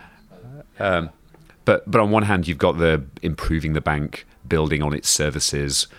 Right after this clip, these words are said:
improving those suc-, already successful businesses. On the other hand,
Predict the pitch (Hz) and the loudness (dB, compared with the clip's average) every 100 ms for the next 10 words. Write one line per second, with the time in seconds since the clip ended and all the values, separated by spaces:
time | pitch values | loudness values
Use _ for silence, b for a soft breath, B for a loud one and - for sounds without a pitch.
0 | B - - - - _ - 78 - 95 | B -20 -20 -20 -20 _ -8 -8 -4 -4
1 | 80 78 76 - - - - 85 78 76 | 0 0 0 -2 -4 -8 -6 -2 -2 -4
2 | - - 76 - 73 85 80 - 60 71 | -6 -6 -6 -6 -4 -4 -4 -4 -4 -6
3 | - B B B B - 98 98 123 90 | -8 B B B B -2 2 4 4 0
4 | 73 71 67 | -2 -2 -4